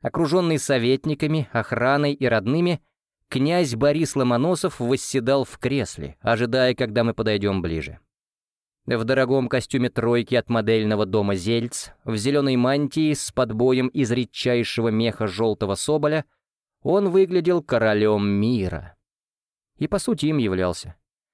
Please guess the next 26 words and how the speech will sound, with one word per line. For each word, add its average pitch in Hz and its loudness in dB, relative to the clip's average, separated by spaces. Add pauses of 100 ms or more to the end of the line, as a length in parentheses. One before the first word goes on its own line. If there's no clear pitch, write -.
(180)
Династий 165 -2
касты 160 -2
золотых 135 -2
алхимиков 143 -2
в - -16
стране 139 -2
было 139 0
наперечёт, 131 -2 (120)
и 156 -4
жили 165 0
они 120 0
роскошно. - -8 (760)
Отец 127 -2
хмуро 139 0
поглядел 123 2 (140)
то 120 0
на 113 0
меня, 110 2
то 123 -2
на 113 2
Оскара, 123 -2 (100)
расстреливая 117 0
нас 117 0
блёклыми 110 0
голубыми 95 -2
глазами. 85 -4